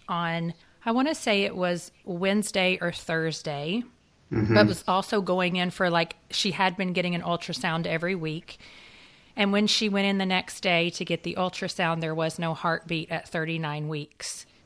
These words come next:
Speaker 1: And so I got that phone call, and I knew that she was being induced in labor that night. At the same time, an email came across my desk speaking about your book and telling the story.
Speaker 2: Hmm.
Speaker 1: And when I saw that it was your ch-, that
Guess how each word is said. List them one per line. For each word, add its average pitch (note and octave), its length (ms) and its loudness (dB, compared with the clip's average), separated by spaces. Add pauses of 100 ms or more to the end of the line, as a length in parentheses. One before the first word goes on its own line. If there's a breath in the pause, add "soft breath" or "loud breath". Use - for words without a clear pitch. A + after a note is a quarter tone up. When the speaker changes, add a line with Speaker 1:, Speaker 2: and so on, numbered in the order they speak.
Speaker 1:
And G#3+ 140 2
so G#3+ 180 6
I G3 120 6
got G3+ 260 4
that A3 220 2
phone G3 340 0
call, D#3+ 340 0
and F3+ 220 -2
I F3 100 0
knew F3 340 2
that F3 140 -4
she F3+ 220 0
was E3+ 280 -2
being F3 280 -2
induced F3 500 -2
in F3+ 220 -2
labor D#3+ 400 0
that E3 200 0
night. F3 560 -2
At - 120 -8
the - 80 -6
same F3+ 400 0
time, D#3+ 520 -2 (140)
an F3+ 140 0
email F3 580 2
came F#3 240 -2
across E3 760 0 (320)
my F#3 240 4
desk D#3 640 -4 (220)
speaking F#3+ 500 0
about F3 260 2
your F3 120 0
book F3+ 320 0
and F3 120 -2
telling E3+ 300 0
the E3 80 -2
story. D3+ 580 -4 (300 soft breath)
Speaker 2:
Hmm. C3+ 140 8
Speaker 1:
And F#3+ 600 0 (360)
when G#3+ 280 4
I G3 200 2
saw A3+ 420 4
that A#3 140 -2
it G3+ 160 -2
was F3+ 420 0
your F#3+ 200 -4
ch-, - 200 -6
that F#3 220 -2